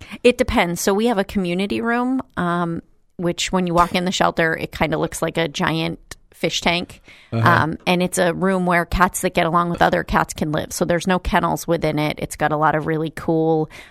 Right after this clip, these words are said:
Speaker 1: um, shelves that they can walk across and beds everywhere and toys. So the community room is for cats that actually need to live in a home with other cats so that they can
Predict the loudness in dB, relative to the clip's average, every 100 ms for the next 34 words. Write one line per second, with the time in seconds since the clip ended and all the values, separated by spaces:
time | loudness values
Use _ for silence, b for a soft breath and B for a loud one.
0 | B -2 -2 -2 0 2 4 2 -2 -4
1 | -2 -2 0 0 0 2 -2 2 4 6
2 | 6 2 0 -6 -4 -2 -2 0 -2 0
3 | -2 0 0 -2 -2 0 0 0 -4 -10
4 | B B B -2 0 0 2 2 2 0
5 | 0 0 -2 -2 -2 2 0 0 -2 0
6 | 0 0 -4 -2 -2 -2 -2 -2 -2 -2
7 | -4 -4 -2 0 0 0 -2 -2 -2 -6
8 | -8 -6 -4 -4 -4 -6 -6 -6 -6